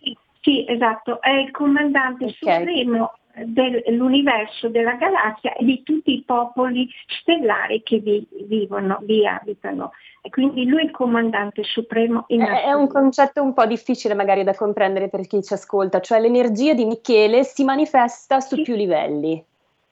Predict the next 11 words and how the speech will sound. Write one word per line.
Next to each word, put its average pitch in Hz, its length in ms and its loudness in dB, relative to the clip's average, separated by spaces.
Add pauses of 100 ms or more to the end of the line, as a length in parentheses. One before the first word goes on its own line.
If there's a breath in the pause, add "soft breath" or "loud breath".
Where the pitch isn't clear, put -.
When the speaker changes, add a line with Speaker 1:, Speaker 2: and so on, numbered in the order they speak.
(300)
Speaker 1:
Sì, - 420 -6
esatto. 220 600 -2
Quindi, 269 760 -2
diciamo, 262 640 0 (280 loud breath)
eh, 233 360 2
adesso 254 640 -4
attualmente 277 1500 -2 (260 loud breath)
lui 277 540 0
ha 247 180 0
preso 240 680 -4 (140)
forma 240 600 0